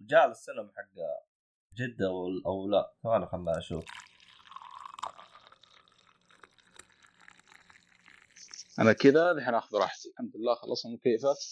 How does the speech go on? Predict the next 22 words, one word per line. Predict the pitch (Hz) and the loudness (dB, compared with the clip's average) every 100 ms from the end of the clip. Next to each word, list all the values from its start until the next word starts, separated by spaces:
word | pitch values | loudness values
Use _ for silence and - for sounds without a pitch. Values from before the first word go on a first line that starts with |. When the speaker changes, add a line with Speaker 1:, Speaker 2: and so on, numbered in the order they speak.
| - - _ - _ | -14 -18 _ -20 _
Speaker 2:
من | 113 123 120 110 _ _ _ - | 2 4 4 0 _ _ _ -4
علتها. | 123 127 147 151 190 _ _ _ _ _ _ _ _ _ _ _ _ - | 0 0 2 2 0 _ _ _ _ _ _ _ _ _ _ _ _ 2
<sighs> | - 123 113 - _ _ _ | 6 6 2 -4 _ _ _
أيوه. | 147 170 - - | -2 -2 -4 10
Speaker 1:
آه، | 151 151 - - _ - 143 | 12 12 10 -2 _ -2 0
عمومًا، | 190 185 160 139 127 | 0 0 -2 2 4
آه، | 117 104 | 4 4
ارتاح. | 120 - 139 101 | 0 2 2 2
Speaker 2:
الحمد | 101 113 | -2 -6
Speaker 1:
جون | 120 | -6
ويك | 117 | -8
Speaker 2:
لله. | - 120 | -6 -2
Speaker 1:
لا، | 120 104 | 0 0
ما | 101 | -2
حطوه | - 104 98 92 | -8 -6 -6 -6
بالسينما. | - 90 82 78 - _ _ _ _ | -10 -12 -10 -12 -16 _ _ _ _
Speaker 2:
بالله؟ | 127 131 254 349 - _ - | 0 4 4 2 -10 _ -8
الحمد | 147 107 | -4 -2
لله. | 101 | -2
Speaker 1:
لا، | 113 107 104 95 _ _ _ _ - | 2 4 2 0 _ _ _ _ -8
ما | 85 | -8
حطوه. | - _ - | -10 _ -20